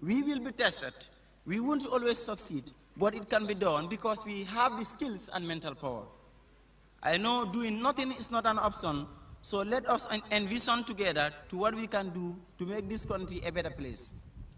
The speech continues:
There is need to work harder and think harder. So class of twenty twenty, the hard road does not end here.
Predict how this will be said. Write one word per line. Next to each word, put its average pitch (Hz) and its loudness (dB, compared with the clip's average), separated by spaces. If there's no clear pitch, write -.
There 190 6
is 208 2
need 247 0
to 254 -4
work 233 4
harder 165 0
and 143 -6
think 143 -8
harder. 110 -10
So 185 2
class 220 8
of - 6
twenty 220 -4
twenty, 170 -2
the 160 2
hard 220 10
road 214 6
does 208 10
not 202 6
end 190 0
here. 156 -2